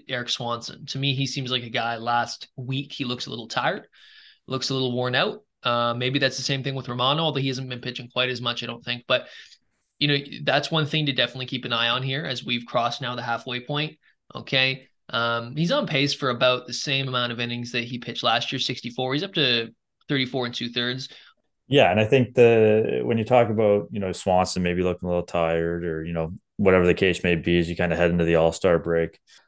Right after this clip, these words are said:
Speaker 2: Uh, the other thing is Romano's gotten up a lot in the bullpen, and, and that's something that maybe the casual fan doesn't fully understand is, you know, you're still getting up, you're still getting your body loose, you're still mentally getting focused into the game, um, you're getting physically prepared.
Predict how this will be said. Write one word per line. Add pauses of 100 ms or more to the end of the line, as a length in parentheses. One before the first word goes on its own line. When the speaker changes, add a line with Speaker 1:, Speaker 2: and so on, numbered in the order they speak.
(200)
Speaker 2:
Uh,
the
other
thing
is
Romano's
gotten
up
a
lot (280)
in
the
bullpen,
and,
and
that's
something
that
maybe
the
casual
fan
doesn't
fully
understand
is,
you
know, (200)
you're
still
getting
up,
you're
still
getting
your
body
loose,
you're
still
mentally
getting
focused
into
the
game, (380)
um,
you're
getting
physically
prepared.